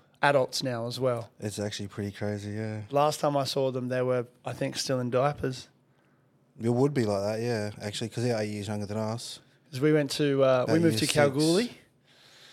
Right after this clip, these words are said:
Speaker 1: and then, uh, where your cousins were from, I remember,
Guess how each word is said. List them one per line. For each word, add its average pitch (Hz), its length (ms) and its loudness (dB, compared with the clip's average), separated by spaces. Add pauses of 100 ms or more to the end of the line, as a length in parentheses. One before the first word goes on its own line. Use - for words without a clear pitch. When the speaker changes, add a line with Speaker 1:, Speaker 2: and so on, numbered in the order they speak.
(420)
Speaker 1:
and 131 160 -2
then, 135 400 2
uh, 127 320 2 (540)
where 139 120 4
your 131 140 2
cousins 143 500 2
were 160 80 4
from, 175 320 4
I 156 80 4
remember, 180 460 6